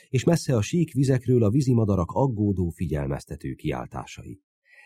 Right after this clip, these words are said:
Ezek mind megszokott hangok voltak, melyek átestek az éberség rostáján, Csikasz tehát nyugodtan alhatott.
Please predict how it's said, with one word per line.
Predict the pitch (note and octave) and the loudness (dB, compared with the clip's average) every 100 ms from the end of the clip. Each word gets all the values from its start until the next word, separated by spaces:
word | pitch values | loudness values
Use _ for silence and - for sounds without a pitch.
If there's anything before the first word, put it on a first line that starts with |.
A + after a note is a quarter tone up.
| - | -6
Ezek | - B2 B2 | 2 4 6
mind | C3+ A#2+ | 6 6
megszokott | A2+ A2 - F2+ E2+ | 4 4 0 -2 -4
hangok | - E2+ E2 E2+ - | -2 0 2 0 0
voltak, | E2+ E2 F2 F#2 | 0 0 0 0
melyek | F#2 F2+ | 2 0
átestek | - A2+ G#2+ G2 G2+ G2+ | 2 2 2 -2 -2 -2
az | F#2 | -2
éberség | G2 F#2+ F2 E2+ F2+ E2+ | 0 0 0 -2 -4 -2
rostáján, | F2+ - F2+ E2 D#2+ D2 - _ _ _ _ | -2 -2 -2 0 0 -2 -6 _ _ _ _
Csikasz | - G#3+ C#3+ A2 | -6 -2 -2 -2
tehát | E2+ D2+ C2 | -4 -6 -8
nyugodtan | - - - - D2 C2 | -8 -6 -6 -8 -12 -12
alhatott. | - - - - _ _ | -12 -14 -14 -16 _ _